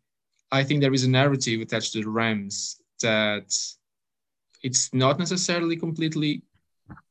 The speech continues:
accurate, because if you look at the Rams, their current roster that ended the season,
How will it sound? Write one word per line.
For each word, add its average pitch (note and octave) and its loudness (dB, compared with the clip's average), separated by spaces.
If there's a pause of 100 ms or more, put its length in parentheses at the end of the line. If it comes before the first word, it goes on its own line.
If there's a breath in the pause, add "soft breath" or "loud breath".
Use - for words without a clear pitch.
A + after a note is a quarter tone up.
(560)
accurate, G3+ 0
because D3+ 0 (400 soft breath)
if B2 -6
you D3 4
look F#3+ 6
at F#3 0
the C#3 0
Rams, B2 0 (420)
their C3+ 0
current B2+ 0
roster G2 -2 (120)
that A2 -6
ended B2+ -2
the - -8
season, A#2 -2